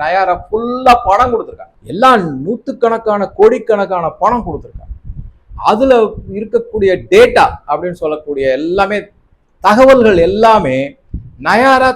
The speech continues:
தான் சொந்தமா உருவாக்கிய டேட்டாக்கள். அதை தவிர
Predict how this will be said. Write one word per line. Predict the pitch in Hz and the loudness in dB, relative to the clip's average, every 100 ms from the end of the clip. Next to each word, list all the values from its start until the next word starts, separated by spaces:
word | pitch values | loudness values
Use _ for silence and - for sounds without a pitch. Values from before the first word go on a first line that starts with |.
| - | 0
தான் | 220 220 196 | -2 0 -2
சொந்தமா | 226 262 269 247 226 | 0 2 4 4 2
உருவாக்கிய | 285 302 302 302 240 165 | 4 4 4 2 2 4
டேட்டாக்கள். | 160 139 104 - - _ _ _ _ _ | 2 0 -8 -10 -18 _ _ _ _ _
அதை | - 202 254 247 | 0 2 2 2
தவிர | 240 | 2